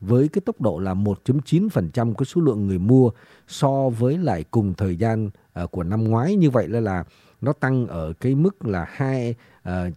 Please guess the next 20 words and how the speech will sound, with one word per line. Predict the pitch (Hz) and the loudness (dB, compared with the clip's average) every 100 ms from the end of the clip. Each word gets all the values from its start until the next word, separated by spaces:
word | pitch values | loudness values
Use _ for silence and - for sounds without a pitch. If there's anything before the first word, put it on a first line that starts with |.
| - 101 - | -10 -8 -4
trong | 131 127 | -2 -2
cái | |
khoảng | 151 98 | -2 -4
thời | 80 90 | -4 -4
gian | 92 110 107 | -2 -2 0
hơn | 127 127 110 | 4 2 2
hai | 120 | -2
năm | 113 113 | 0 -2
qua. | - 110 110 92 _ _ _ _ _ _ | -2 -2 0 -4 _ _ _ _ _ _
Cái, | 156 180 208 | 2 4 4
ờ, | 190 170 160 151 143 139 135 131 127 104 | 4 4 2 2 2 2 2 0 -2 -6
số | - - 226 285 294 | -4 2 2 2 2
mà | 120 104 98 95 | 2 2 2 0
lượng | 98 123 120 113 | 4 4 4 0
người | 104 | 2
ta | 143 | 4
mua | 151 147 | 4 4
xe | - 156 | 2 2
nhiều | 139 117 87 | 4 4 4
lắm, | 98 151 | 0 -2